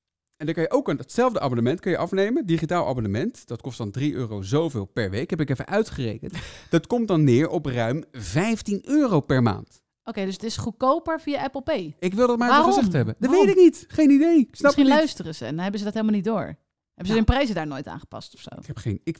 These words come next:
Speaker 1: ik weet het niet.
Speaker 2: Maar ja, het scheelt wel.
Speaker 1: Het scheelt wel. Nee.
Speaker 2: Ja, ik vind sowieso je abonnement via Apple Pay vind ik echt superhandig.
Speaker 1: Ja.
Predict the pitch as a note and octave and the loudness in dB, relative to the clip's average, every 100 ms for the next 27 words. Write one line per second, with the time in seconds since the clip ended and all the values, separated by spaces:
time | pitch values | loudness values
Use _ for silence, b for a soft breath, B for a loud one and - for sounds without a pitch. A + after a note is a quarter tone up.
0 | - D#3+ F#3+ F#4 F#4+ - - A3 A3+ - | -14 -10 -6 -2 0 0 -2 -14 -12 -12
1 | - D#3 - - - _ - D#3+ A2 A#2+ | -14 -16 -16 -18 -20 _ -4 -4 -2 -6
2 | F#3+ _ - F#3+ A#3+ E4 - C#4+ C4 C#4+ | -8 _ -4 -2 0 -2 0 0 0 -2
3 | C#4 F#3 G3+ G3+ G3 G3+ A#2 - E3 A3+ | -2 -4 -4 -6 -6 -8 -8 -8 -8 -6
4 | A#3+ F3+ D#3 - - D4 G3+ D3+ C#3+ C#3 | -6 -6 -10 -10 -6 -6 -6 -8 -8 -10
5 | - B2 | -12 -14